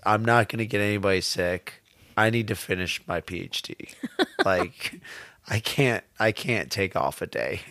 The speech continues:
Speaker 2: Okay, do you wanna hear my funny story?
Speaker 1: Let's hear your story.
Speaker 2: Okay, so, um, as we've discussed, I was homeschooled basically from kindergarten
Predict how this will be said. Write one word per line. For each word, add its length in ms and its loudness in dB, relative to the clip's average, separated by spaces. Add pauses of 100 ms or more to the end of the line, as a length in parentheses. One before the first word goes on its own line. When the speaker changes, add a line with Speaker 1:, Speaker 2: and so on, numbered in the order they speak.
(200)
Speaker 2:
Okay, 200 0
do 80 -4
you 40 0
wanna 100 2
hear 120 0
my 100 0
funny 200 -4
story? 280 -6
Speaker 1:
Let's 240 8
hear 160 4
your 160 4
story. 320 0
Speaker 2:
Okay, 260 4
so, 480 6
um, 340 0
as 220 -2
we've 160 2
discussed, 460 2
I 80 0
was 100 -6
homeschooled 800 -2
basically 300 0
from 180 -4
kindergarten 640 -2